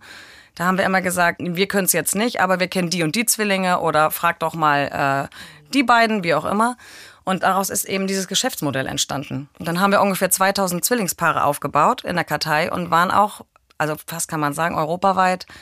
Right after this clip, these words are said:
damit, äh, erfolgreich, mehr oder weniger. Das ist schon ein sehr großes Nischen-, äh, Konzept.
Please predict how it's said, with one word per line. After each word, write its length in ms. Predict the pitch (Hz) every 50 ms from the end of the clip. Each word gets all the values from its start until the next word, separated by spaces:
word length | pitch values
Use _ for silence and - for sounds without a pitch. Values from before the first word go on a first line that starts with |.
| - - - - - - _ -
damit, 460 | - 180 180 180 180 180 180 - - -
äh, 420 | - - 175 170 170 170 165 170 165 - _ _ _ _ _ _ _ _ _ _ _ -
erfolgreich, 760 | 175 180 - - - - 190 202 233 240 - 202 202 196 - -
mehr 200 | 190 196 208 208
oder 160 | 202 190 175
weniger. 320 | 196 208 226 226 220 214
Das 140 | 196 190 190
ist 120 | 208 196
schon 140 | - 214 208
ein 160 | - 190 185
sehr 160 | 180 185 208 202
großes 420 | - 196 202 190 - 202 190 -
Nischen-, 400 | 202 208 214 208 - 170 151 143
äh, 220 | 123 117 143 135 -
Konzept. 640 | - - 160 143 135 - - 151 139 - - - -